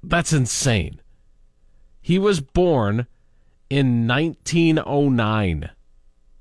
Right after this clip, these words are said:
N-, nineteen oh nine. Like, that's,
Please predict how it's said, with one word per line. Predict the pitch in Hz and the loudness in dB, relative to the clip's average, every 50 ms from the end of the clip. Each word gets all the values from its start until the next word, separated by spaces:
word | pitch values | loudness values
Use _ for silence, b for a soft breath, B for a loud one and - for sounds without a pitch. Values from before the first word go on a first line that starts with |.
| - - - - - - - - - _ _ _ _ _ - 123 | -20 -20 -20 -20 -20 -20 -20 -20 -20 _ _ _ _ _ -4 -2
N-, | 135 143 - | -2 -2 0
nineteen | - 147 160 170 180 214 247 262 - - 294 302 262 247 | 0 0 2 2 2 0 -2 -2 0 2 2 2 2 2
oh | 233 214 208 | 2 2 2
nine. | 202 185 175 170 165 170 180 180 180 170 143 110 156 139 - - _ _ _ _ _ _ _ _ _ _ _ _ _ _ _ _ _ - _ - - _ _ _ _ | 2 2 2 2 4 4 4 2 2 0 0 -2 -2 -6 -10 -16 _ _ _ _ _ _ _ _ _ _ _ _ _ _ _ _ _ -20 _ -20 -20 _ _ _ _
Like, | - 143 160 - - - - - - _ _ - - - - - - - - _ - - - _ - - _ _ _ - - - | -4 -4 -4 -4 -6 -16 -20 -20 -20 _ _ -20 -20 -20 -20 -20 -20 -20 -20 _ -20 -20 -20 _ -20 -20 _ _ _ -20 -12 -6
that's, | - 185 196 196 - - - - - | -2 -2 0 0 -2 -2 -4 -4 -8